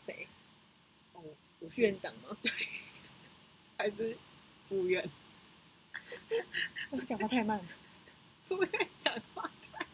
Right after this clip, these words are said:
Speaker 2: 慢。
Speaker 1: 我讲话太慢。你会想要找谁？
Speaker 2: 可能找我一个学长吧，他最近很热衷于这个议题。
Speaker 1: 真的吗？
Speaker 2: 嗯，
Speaker 1: 我觉得可以耶。
Speaker 2: 他现在就是一直觉得政府是渣男啊，就是当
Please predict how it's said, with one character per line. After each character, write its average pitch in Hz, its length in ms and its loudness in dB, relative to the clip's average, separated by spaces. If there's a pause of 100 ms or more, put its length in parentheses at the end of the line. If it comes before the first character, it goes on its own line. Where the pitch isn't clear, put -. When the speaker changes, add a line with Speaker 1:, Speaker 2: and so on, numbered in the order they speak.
Speaker 2:
慢。 - 180 -4 (580)
Speaker 1:
我 330 60 -6
讲 254 220 -6
话 269 60 -8 (100)
太 262 80 -8
慢。 247 260 -8 (260)
你 240 120 0
会 277 220 -2
想 208 120 0
要 208 80 0
找 208 160 -4 (180)
谁？ - 260 -10 (920)
Speaker 2:
可 208 80 -4
能 208 80 -2
找 208 160 -2
我 185 180 -4
一 170 60 -6
个 160 120 -8
学 151 260 -4
长 - 180 -10 (120)
吧， 95 220 -8
他 220 180 -6 (100)
最 214 140 -4
近 202 220 -6 (680)
很 151 160 -12
热 175 180 -2
衷 151 200 -6
于 - 220 -16 (240)
这 190 100 2
个 151 100 4
议 311 160 -4
题。 - 180 -14 (300)
Speaker 1:
真 349 160 -2
的 330 80 -4
吗？ 302 60 -6 (140)
Speaker 2:
嗯， 185 220 2 (140)
Speaker 1:
我 233 60 2
觉 311 120 2
得 320 60 0
可 226 160 0
以 214 80 4
耶。 185 140 -6 (600)
Speaker 2:
他 285 80 -6
现 294 100 -6
在 285 180 -6
就 277 80 -10
是 - 100 -14
一 254 80 -10
直 220 160 -4
觉 175 180 -6
得 165 180 -12 (120)
政 214 140 -6
府 165 60 -14 (180)
是 - 180 -8 (100)
渣 143 80 -8
男 147 300 -14 (200)
啊， - 100 -20 (380)
就 233 100 0
是 226 140 -4
当 190 200 -6